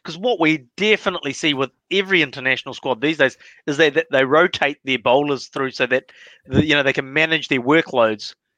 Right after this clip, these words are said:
So it's, it's interesting to have, as you say, a fast bowler and a fast bowler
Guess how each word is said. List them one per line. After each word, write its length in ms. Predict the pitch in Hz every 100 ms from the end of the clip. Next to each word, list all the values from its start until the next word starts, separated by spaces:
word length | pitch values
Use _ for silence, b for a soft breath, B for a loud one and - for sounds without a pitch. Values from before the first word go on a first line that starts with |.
| _ -
So 460 | 147 139 139 131 - b b -
it's, 180 | 147 -
it's 140 | 175
interesting 480 | 196 196 202 - 160
to 120 | 139
have, 240 | 127 156 143
as 160 | 143
you 60 | 131
say, 440 | - 156 120 120 -
a 60 | -
fast 380 | 160 175 165
bowler 260 | 139 131 127
and 80 | 127
a 60 |
fast 280 | - 160 165
bowler 320 | 170 151 139